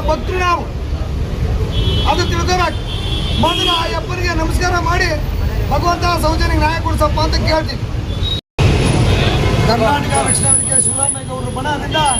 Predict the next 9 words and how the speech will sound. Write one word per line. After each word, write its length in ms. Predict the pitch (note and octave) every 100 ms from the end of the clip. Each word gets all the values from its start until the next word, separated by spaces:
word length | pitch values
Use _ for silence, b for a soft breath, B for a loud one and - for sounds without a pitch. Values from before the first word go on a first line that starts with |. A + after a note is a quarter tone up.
| D#4 - - - - - - -
ಆನೇಕಲ್ 380 | - D4+ G#3+ -
ನಗರಾಧ್ಯಕ್ಷರಾದ 640 | - C#4 D4 C#4+ C#4 C#4 C#4 C4+ A#3+ - D4+ - - D4
ಆನಂದರವರ 600 | C#4 D4 D4 C#4+ C#4 C4+ C4+ B3 - - - -
ನೇತೃತ್ವದಲ್ಲಿ 680 | D4 - A3+ - C#4 D4+ C#4+ D#3+ - - - - - - - - -
ಇವತ್ತು 400 | - - - -
ಸೌಜನ್ಯನಿಗೆ 680 | - - D#4 D4+ - C#4+ C#4+
ನ್ಯಾಯ 220 | - D4 D4
ಸಿಗಬೇಕು 380 | - - C#4 -
ಅಂತೇಳಿ 420 | - D4+ D#4